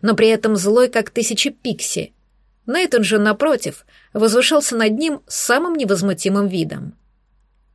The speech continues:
«А может, как в старые добрые времена, а? Решим всё по-мужски? Ты да я?» Кулаки некроманта сжались и побледнели. От невидимого всплеска анимы у меня волосы на затылке поднялись дыбом.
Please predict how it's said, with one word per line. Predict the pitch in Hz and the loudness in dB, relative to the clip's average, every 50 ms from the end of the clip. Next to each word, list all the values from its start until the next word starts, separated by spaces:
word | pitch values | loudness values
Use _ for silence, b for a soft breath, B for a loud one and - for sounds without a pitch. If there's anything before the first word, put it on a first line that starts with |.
| _ _ _ _ _ _ _ _ _ _ _ | _ _ _ _ _ _ _ _ _ _ _
«А | - 196 233 | -2 0 0
может, | 262 302 311 269 269 233 - | 2 2 2 2 0 0 2
как | - 226 220 | 0 0 0
в | - | 0
старые | - - 254 254 233 226 220 | -2 -2 0 2 2 2 4
добрые | 196 220 208 214 214 202 196 | 4 2 4 4 4 2 2
времена, | 196 202 190 196 202 233 330 359 403 - _ | 2 2 0 0 0 -2 -4 -4 -8 -6 _
а? | 202 247 311 302 - _ _ _ _ _ _ - | -2 -2 -2 -4 -10 _ _ _ _ _ _ 2
Решим | 196 208 208 208 208 - 220 202 | 4 4 4 4 4 2 0 0
всё | - - 196 170 | 0 0 -2 -2
по-мужски? | 190 190 196 190 - - - - 339 320 - _ _ _ _ _ _ _ _ | 0 0 -2 -2 -2 -4 -2 -2 -2 -2 -4 _ _ _ _ _ _ _ _
Ты | - 214 202 | 2 2 4
да | 175 190 | 4 4
я?» | 180 170 180 247 311 311 - _ _ _ _ _ _ _ _ _ _ _ _ _ _ _ _ _ _ _ _ _ _ | 2 2 2 0 -2 -2 -6 _ _ _ _ _ _ _ _ _ _ _ _ _ _ _ _ _ _ _ _ _ _
Кулаки | - 220 233 240 240 233 320 311 | 2 4 4 4 4 2 0 0
некроманта | 285 254 - 233 233 226 233 277 294 254 220 233 226 | -2 -2 -2 0 0 0 0 -2 -4 -4 -2 -2 -2
сжались | 196 190 214 269 269 254 247 - - - - - _ | -2 0 0 0 0 0 0 -2 -4 -6 -8 -10 _
и | - 269 | -6 -2
побледнели. | 220 254 240 220 240 240 208 185 190 180 165 160 165 160 147 147 - _ _ _ _ _ _ _ _ _ _ _ _ _ - | 0 0 0 0 0 0 -2 -2 -2 -2 -4 -6 -6 -10 -14 -16 -18 _ _ _ _ _ _ _ _ _ _ _ _ _ -2
От | 214 220 220 | -2 -2 0
невидимого | 226 240 247 320 277 277 269 254 247 233 226 | 0 0 2 2 2 2 0 0 0 2 0
всплеска | 208 - - - 247 247 240 240 - - 202 - - | 0 -2 -2 0 2 2 2 2 0 -2 -4 -2 -2
анимы | 277 302 277 214 185 175 160 - - - _ | -2 -2 0 0 -2 -2 -4 -6 -10 -10 _
у | - 185 | -4 -2
меня | 196 214 220 233 | 0 2 2 2
волосы | 214 180 - 285 330 302 226 202 - - 185 | 0 0 0 0 2 2 2 2 0 -2 -2
на | 175 180 | -2 -2
затылке | 170 202 190 - 277 285 262 - 214 202 | 0 0 0 0 0 -2 0 -2 -4 -4
поднялись | - 190 170 196 202 202 220 208 202 | -2 -2 0 0 0 2 0 0 -2
дыбом. | 202 208 269 254 202 165 180 165 151 165 - | -4 -2 -2 -2 -2 -2 -2 -4 -4 -8 -10